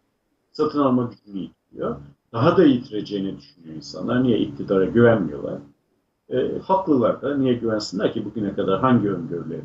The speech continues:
doğru çıkmış? İnsanlar para tutmak istemiyorlar. Yani, e,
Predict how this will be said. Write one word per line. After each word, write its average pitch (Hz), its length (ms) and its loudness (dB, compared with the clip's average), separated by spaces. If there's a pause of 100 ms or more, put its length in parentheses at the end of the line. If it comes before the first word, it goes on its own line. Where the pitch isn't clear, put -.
(100)
doğru 98 280 -2
çıkmış? 120 460 -12 (540)
İnsanlar 190 600 0
para - 220 0
tutmak - 340 -16
istemiyorlar. 120 560 -6
Yani, 90 320 -6 (440)
e, 107 220 -2